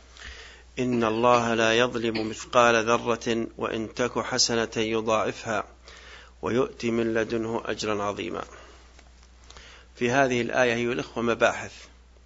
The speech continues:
يقول الله عز وجل: "إن الله لا يظلم مثقال ذرة"، أي إن الله عز وجل لا يبخس أحدا من ثواب عمله، ولا يزيد في عقابه شيئا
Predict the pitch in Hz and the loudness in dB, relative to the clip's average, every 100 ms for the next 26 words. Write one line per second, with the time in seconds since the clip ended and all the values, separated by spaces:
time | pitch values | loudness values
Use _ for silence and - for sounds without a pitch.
0 | - - - - - - 113 147 135 135 | -20 -20 -20 -20 -6 -2 2 2 4 6
1 | 131 120 120 113 117 113 120 117 113 - | 6 6 2 2 2 2 2 0 0 -8
2 | - - - - - - - - - - | -20 -20 -20 -20 -20 -20 -20 -20 -20 -20
3 | - 131 131 127 120 123 127 120 120 117 | -4 0 2 2 2 6 6 6 4 2
4 | 113 120 123 120 117 113 113 - - 120 | 2 2 0 0 0 0 -4 -6 2 4
5 | 110 104 98 - - - - 117 123 147 | 4 0 -4 -6 -10 -16 -6 -2 0 -2
6 | - - - - - - - - - 117 | -8 -20 -20 -20 -20 -20 -20 -20 -4 0
7 | 120 120 135 127 117 120 117 113 113 123 | 0 4 4 4 2 0 2 2 2 2
8 | 120 113 - - - - - - - - | 0 -2 -10 -20 -20 -20 -20 -20 -20 -18
9 | - 113 123 131 131 - 117 120 135 135 | 2 6 6 4 0 -4 -2 -2 -2 -2
10 | 120 113 113 110 117 113 120 123 120 113 | -2 0 0 0 0 0 2 6 6 6
11 | 107 120 104 98 - - - - - - | 2 4 2 0 -6 -20 -20 -20 -20 -20
12 | - - 107 123 123 120 113 127 123 117 | -20 -4 4 6 8 6 4 2 2 0
13 | - 117 117 - 120 110 113 110 - 131 | -2 -2 0 2 2 2 0 0 0 0
14 | 131 - 147 160 | -2 -2 -2 -2